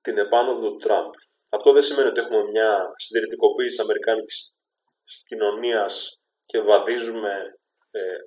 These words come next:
προς το φασισμό, όπως λένε κάποιοι, σημαίνει μόνο ότι δεν υπάρχει μια επαναστατική εναλλακτική στον Τραμπ για να εκφράσει αυτό το αντισυστημικό αίσθημα που υπάρχει στην Αμερικάνικη κοινωνία.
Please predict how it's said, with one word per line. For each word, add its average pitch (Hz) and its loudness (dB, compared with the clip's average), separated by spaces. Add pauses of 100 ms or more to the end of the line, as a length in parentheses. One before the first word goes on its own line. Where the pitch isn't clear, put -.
(120)
προς 117 2
το - 0
φασισμό, 107 -2
όπως 101 0
λένε 104 0
κάποιοι, 349 -2 (760)
σημαίνει 165 0
μόνο 196 0
ότι 135 -2 (240)
δεν 156 4
υπάρχει 170 -2
μια 175 -4
επαναστατική 139 -2
εναλλακτική 151 0
στον 113 -6
Τραμπ 123 2 (360)
για 120 0
να 123 0
εκφράσει 156 2
αυτό 160 -6
το 160 -10
αντισυστημικό 117 2
αίσθημα 143 2
που - -14
υπάρχει 120 -2
στην - -4
Αμερικάνικη 110 -4
κοινωνία. - -18